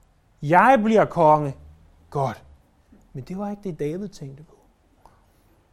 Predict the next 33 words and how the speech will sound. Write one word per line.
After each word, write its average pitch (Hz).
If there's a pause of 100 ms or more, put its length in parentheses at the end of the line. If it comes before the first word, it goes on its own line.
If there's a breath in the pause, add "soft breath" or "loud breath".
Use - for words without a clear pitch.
(1600 soft breath)
David 269
havde 190
igennem 240
et 208
længere 233
stykke 220
tid - (1000 soft breath)
levet 208 (240)
mere 247
eller 277
mindre 208
væk 160
fra 190
Herren. 156 (720 soft breath)
I, 202
i -
de 262
ti 294
år 196
cirka, 196
der 175
går 147
forud 202
for 180
det 165
her, 170
ser 202
vi 156
relativt 226
få 247
salmer 214
fra -
David. 117